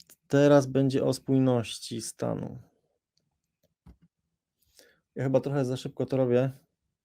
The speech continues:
bo zbliżam się już do końca, a jeszcze sporo czasu, ale okej. Mm, okej, więc powszechnie znane jest twierdzenie cap, czyli że z trzech rzeczy,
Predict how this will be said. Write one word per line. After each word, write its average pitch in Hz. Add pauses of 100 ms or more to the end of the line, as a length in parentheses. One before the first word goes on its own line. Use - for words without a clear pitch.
(140)
bo 120 (260)
zbliżam 127
się 131
już 123
do 123
końca, 127
a 123 (1300)
jeszcze 127
sporo 127
czasu, 127
ale 127
okej. - (1900)
Mm, 139 (580)
okej, 143
więc 165 (640)
powszechnie 220
znane 190
jest 165
twierdzenie 151
cap, 147 (1160)
czyli 143
że 147
z 147
trzech 165
rzeczy, 151